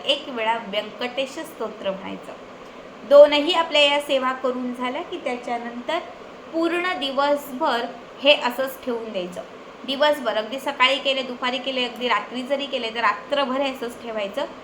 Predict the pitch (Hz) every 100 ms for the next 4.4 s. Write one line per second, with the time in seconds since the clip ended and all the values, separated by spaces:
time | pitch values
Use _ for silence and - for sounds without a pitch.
0 | - - - 233 302 320 320 320 269 -
1 | - 226 214 - - - - - 247 277
2 | 294 294 320 302 285 294 285 269 254 262
3 | 262 254 247 294 294 269 262 262 254 214
4 | 196 - 247